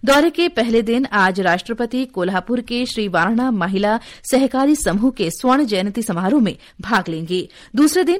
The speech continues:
वे पुणे के सिम्बायोसिस अंतर्राष्ट्रीय विश्वविद्यालय के इक्कीसवें दीक्षांत समारोह को संबोधित करेंगी। साथ ही वे मुंबई में महाराष्ट्र विधान परिषद के शताब्दी वर्ष समारोह में भी हिस्सा लेंगी। दौरे के अंतिम दिन राष्ट्रपति मुर्मू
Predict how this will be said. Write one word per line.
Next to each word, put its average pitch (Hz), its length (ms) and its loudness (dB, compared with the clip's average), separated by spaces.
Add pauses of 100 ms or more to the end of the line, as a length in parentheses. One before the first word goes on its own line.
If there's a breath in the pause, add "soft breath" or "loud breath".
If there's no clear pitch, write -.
वे 285 80 2
पुणे 233 320 2
के 254 320 -2
सिम्बायोसिस 208 640 -2
अंतर्राष्ट्रीय 175 580 -2
विश्वविद्यालय 170 600 0
के 247 220 -4 (260 loud breath)
इक्कीसवें 294 580 -2
दीक्षांत 202 500 -4
समारोह 208 460 -4
को - 220 -4 (300 soft breath)
संबोधित 226 460 2
करेंगी। 170 520 -4 (200 soft breath)
साथ 294 300 2
ही 392 60 6
वे 392 140 2
मुंबई 240 400 2
में 277 260 2
महाराष्ट्र 202 560 0
विधान 202 300 -2
परिषद 196 420 -4
के 233 220 -4
शताब्दी 185 580 -2
वर्ष 175 280 -2
समारोह 180 400 0
में 240 180 0
भी 262 100 -2
हिस्सा 185 300 -2
लेंगी। 202 320 0 (380 loud breath)
दौरे 254 280 4
के 285 160 -2
अंतिम 202 440 0
दिन 247 220 2
राष्ट्रपति 185 560 -2
मुर्मू 180 440 0